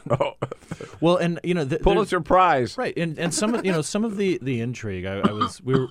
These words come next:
Speaker 2: we, we've, you know, there's this parlor
Speaker 1: Yeah.
Speaker 2: game of, like, who, who is it, right? And, I mean, my, my initial thought was it's,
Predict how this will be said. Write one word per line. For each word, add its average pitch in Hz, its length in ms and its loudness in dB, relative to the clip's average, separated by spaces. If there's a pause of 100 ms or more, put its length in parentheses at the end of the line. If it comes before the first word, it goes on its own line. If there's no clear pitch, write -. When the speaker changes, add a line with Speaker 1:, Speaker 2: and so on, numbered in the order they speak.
(120)
Speaker 2:
we, 139 320 -2
we've, 127 280 -6
you - 60 -8
know, 104 100 -4
there's 101 180 -6
this 104 120 -10
parlor 123 340 -2
Speaker 1:
Yeah. 87 60 -8
Speaker 2:
game 87 180 -8
of, 85 120 -10
like, 85 240 -12
who, 98 400 -8 (560)
who 135 180 2
is 101 160 -6
it, - 200 -16
right? 92 300 -12
And, 104 220 -10
I 117 80 -8
mean, 113 140 -4
my, 123 340 -6 (160)
my 131 200 -2
initial 123 360 -4
thought 90 280 -6
was 87 300 -8
it's, - 240 -20